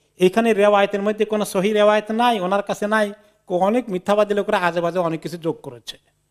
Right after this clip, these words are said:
কাজেই ওদ্দূর পর্যন্ত উনি আর পৌঁছতে পারেননি।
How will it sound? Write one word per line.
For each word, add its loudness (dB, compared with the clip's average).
কাজেই 2
ওদ্দূর 0
পর্যন্ত -4
উনি 0
আর -2
পৌঁছতে -8
পারেননি। -14